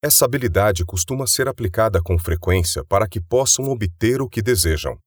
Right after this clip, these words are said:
Elas utilizam o encontro social como uma oportunidade para pedir às outras pessoas que possam entregar os seus desejos satisfatoriamente.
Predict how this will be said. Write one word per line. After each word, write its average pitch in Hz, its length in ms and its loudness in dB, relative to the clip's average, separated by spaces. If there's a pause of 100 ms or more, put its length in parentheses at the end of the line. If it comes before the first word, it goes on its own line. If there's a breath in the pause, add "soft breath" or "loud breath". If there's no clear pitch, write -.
(340)
Elas 87 300 0
utilizam 90 580 0
o 78 80 0
encontro 123 500 -2
social 104 640 0 (140)
como 147 260 -2
uma 151 140 0
oportunidade 85 920 -2
para 92 240 0
pedir 90 380 -2
às 82 240 0
outras 87 340 -2
pessoas 110 600 0 (280)
que 123 100 -12
possam 135 440 0
entregar 113 600 0
os 85 120 2
seus 98 160 -2
desejos 98 680 0
satisfatoriamente. 90 1160 0